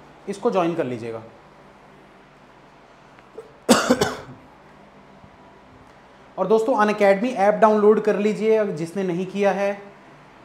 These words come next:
मेरी profile search कर लीजिएगा अंकुश लांबा और उसको फॉलो कर लीजिएगा। अभी तक banking category में सबसे ज़्यादा followers हैं दोस्तों,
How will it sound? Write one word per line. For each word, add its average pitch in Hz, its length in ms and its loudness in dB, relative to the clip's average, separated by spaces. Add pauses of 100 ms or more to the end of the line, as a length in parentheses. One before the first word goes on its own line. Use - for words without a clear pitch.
(200)
मेरी 185 180 -2
profile 185 440 0
search 208 280 -2
कर 208 160 -2
लीजिएगा 196 400 0
अंकुश 185 380 0
लांबा 180 320 2 (640)
और 185 100 2
उसको 185 180 -6
फॉलो 202 340 0
कर 208 140 -2
लीजिएगा। 202 460 -2 (1080)
अभी 175 240 0
तक 220 340 -4
banking 170 520 0
category 196 460 -4
में 208 120 -4
सबसे 202 300 -6
ज़्यादा 180 280 4
followers 196 460 0
हैं 196 100 -4
दोस्तों, 196 340 -4